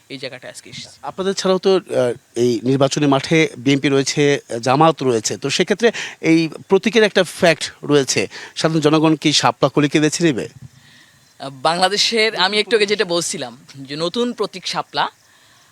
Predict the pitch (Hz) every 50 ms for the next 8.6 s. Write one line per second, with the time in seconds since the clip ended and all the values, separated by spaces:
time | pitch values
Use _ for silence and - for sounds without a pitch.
0 | _ _ - 131 135 139 - - 170 - 196 185 170 175 180 175 170 165 196 180
1 | 160 160 160 165 170 170 - 170 160 165 180 175 _ - 233 190 - - 156 135
2 | 127 117 - - - - - _ _ _ _ _ _ _ _ _ _ 131 147 -
3 | - 190 185 185 185 175 147 143 160 160 - 170 175 170 160 156 160 160 170 165
4 | 165 156 156 151 156 156 156 156 156 - 156 - 170 151 151 147 143 - - 285
5 | - _ _ _ _ _ _ _ _ _ - 160 170 170 170 196 196 185 175 165
6 | 156 143 175 180 196 208 208 175 160 156 147 151 147 - 170 156 - 175 156 165
7 | - - 165 - 165 151 147 151 143 143 160 160 - 175 156 127 139 123 90 95
8 | - - 143 151 - 147 147 151 160 170 165